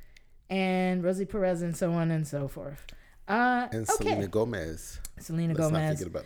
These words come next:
Speaker 2: her.
Speaker 1: who also had this uber heterosexual thing going on. They even put it on her shirt.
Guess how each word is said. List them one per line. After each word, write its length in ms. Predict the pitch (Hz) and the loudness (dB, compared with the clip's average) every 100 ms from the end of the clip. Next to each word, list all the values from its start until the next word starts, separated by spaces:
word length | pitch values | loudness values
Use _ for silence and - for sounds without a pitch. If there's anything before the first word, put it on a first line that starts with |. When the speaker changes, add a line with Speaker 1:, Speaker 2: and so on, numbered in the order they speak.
| - | -8
Speaker 2:
her. 80 | - | 0
Speaker 1:
who 100 | 180 | 2
also 160 | 180 | 4
had 200 | 180 190 | 4 2
this 200 | 175 165 - - | 0 -4 -8 0
uber 360 | 285 269 226 214 | 2 4 4 2
heterosexual 840 | 226 208 196 196 190 - 175 165 | 2 0 0 0 -4 -2 -4 -2
thing 220 | 170 156 | -2 -2
going 320 | 151 151 151 | -2 -2 -2
on. 340 | 151 147 143 147 - - - - | -2 -2 -4 -6 -12 -20 -20 -6
They 120 | 190 | -2
even 400 | 190 196 196 180 | -2 -2 -2 -2
put 200 | 165 196 | 0 0
it 120 | 180 165 | 2 0
on 180 | 165 165 | -2 -2
her 100 | 147 | -4
shirt. 540 | - 180 143 - | -4 -2 -4 -8